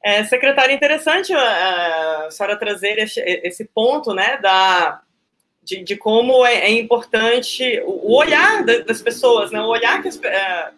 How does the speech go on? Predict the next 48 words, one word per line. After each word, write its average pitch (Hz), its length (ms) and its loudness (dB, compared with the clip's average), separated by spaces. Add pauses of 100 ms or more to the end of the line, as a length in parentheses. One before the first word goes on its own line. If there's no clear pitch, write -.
(320)
como 349 460 -4 (100)
influencia 294 920 -4
na 214 140 -2
forma 226 300 -4
com 226 100 -10
que 226 80 -6
a 220 60 -4
gente 214 300 -10
leva 196 260 -2
a - 20 -6
nossa 190 260 -8
vida 190 200 -16
em 185 40 -12
sociedade, 175 640 -4
como 226 240 -8
impacta, - 560 -2
né, 208 220 0 (500)
na 185 100 0
nossa 226 300 0
saúde 254 320 4
mental, 247 560 2
na 220 120 0
forma 226 240 2
com 254 120 -6
que 262 80 0
a 254 40 4
gente 247 220 0
leva 226 220 2
a 220 80 -6
vida. 233 440 -4 (280)
Então, 294 180 2
eu 349 60 -2
queria 381 340 0
já 330 160 2
começar 302 760 2
aqui, 254 260 -2
é, 185 680 0 (560)
ah, 170 340 -2 (140)
querer 226 240 2
saber 254 400 2
um 240 100 -6
pouco 262 460 -2
da 233 80 0
história 240 380 -4
da, 262 320 0
da 285 120 -4
nossa 339 220 -2
gata, 277 540 0